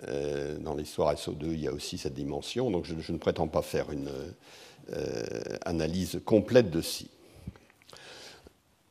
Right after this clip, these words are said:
Le, je parlais du citoyen américain, mais dans le cas européen, le citoyen était fort peu convoqué dans le choix, mais évidemment, il était présent par les politiques. Hein,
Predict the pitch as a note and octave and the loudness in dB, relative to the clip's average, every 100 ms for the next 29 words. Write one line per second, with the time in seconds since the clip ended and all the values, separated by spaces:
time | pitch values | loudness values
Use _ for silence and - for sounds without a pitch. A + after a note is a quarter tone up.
0 | _ _ _ _ _ _ _ _ _ _ | _ _ _ _ _ _ _ _ _ _
1 | - - _ - - - - D#3 E3 F3 | -14 -14 _ -20 -12 -8 -2 4 8 10
2 | F#3 - D3 D#3+ D#3 C#3+ B2 A#2 A#2 G2 | 10 8 10 10 12 12 10 6 4 8
3 | A2+ D#3+ E3 G3+ D3 B2 B2 F3 A#3 - | 10 10 12 12 12 12 12 8 10 8
4 | D3+ D3+ D#3+ E3+ C3 - - D3+ - F3 | 8 12 12 12 10 6 8 6 10 12
5 | E3 C3 A2 G#2+ C#3 G#3+ D4+ - - - | 12 12 10 8 8 6 4 -6 -20 -20
6 | _ _ _ _ _ D3 E2 D#2+ E2 - | _ _ _ _ _ -6 -2 -2 -4 -2
7 | G#3 - E2+ F2 G2 E2+ D#2+ E2+ - E2 | 0 0 0 0 2 2 -2 -4 -6 0
8 | F#2 E2 D#2+ D#2 E2+ A2+ - G#3 - - | 2 2 0 2 0 0 -2 -4 -6 -18
9 | _ - - - - F2+ | _ -20 -20 -20 -12 -12